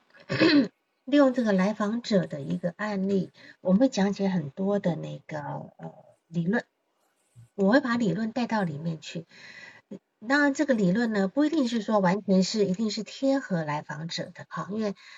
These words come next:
这个是否完全贴合来访者呢，我，我们是给咨询师一个思路，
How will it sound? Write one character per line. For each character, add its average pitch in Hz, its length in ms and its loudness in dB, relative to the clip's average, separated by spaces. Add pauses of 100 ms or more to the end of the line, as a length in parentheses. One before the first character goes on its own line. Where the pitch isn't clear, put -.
(240)
这 247 100 -2
个 196 400 4
是 349 260 0
否 175 200 2
完 170 260 0
全 190 220 0
贴 247 180 -2
合 196 140 0
来 175 160 0
访 180 240 0
者 151 160 -6
呢， 139 180 -10 (280)
我， 175 200 0
我 170 60 -4
们 165 200 0
是 240 140 -2
给 151 420 -6
咨 208 160 -10
询 175 300 -4
师 202 140 -2
一 185 140 0
个 160 340 -2
思 - 260 -6
路， 269 220 -2